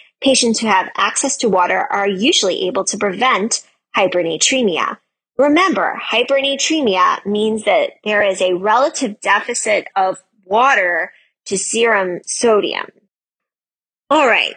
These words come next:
so what is our differential diagnosis at this point? We know that a urine osmolality less than two hundred milliosms per liter in conjunction with polyuria often indicates the presence of diabetes insipidus.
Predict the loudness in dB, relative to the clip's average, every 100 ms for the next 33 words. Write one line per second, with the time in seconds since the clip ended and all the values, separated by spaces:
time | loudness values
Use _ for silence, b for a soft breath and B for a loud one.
0 | -14 -4 0 2 2 2 0 0 -2 -4
1 | -2 -2 -2 -4 -2 0 -2 0 0 0
2 | -2 -6 -6 -8 -6 -6 -6 -6 -4 -4
3 | -8 -12 -12 -12 _ _ _ _ _ 2
4 | 4 4 2 2 0 0 0 2 2 0
5 | -2 -2 0 2 0 -2 0 0 2 2
6 | 0 -4 -6 -4 0 0 0 0 0 -2
7 | -2 0 0 0 0 -2 -4 -4 -2 2
8 | 2 2 -2 -4 -2 0 2 2 0 0
9 | -2 -2 0 2 2 2 2 2 0 0
10 | 0 0 -4 -2 -2 -4 -4 -4 -4 -6
11 | -2 -2 -2 -10 -10 -4 0 0 0 -4
12 | -6 -8 -8 -2 0 0 -2 -8 -10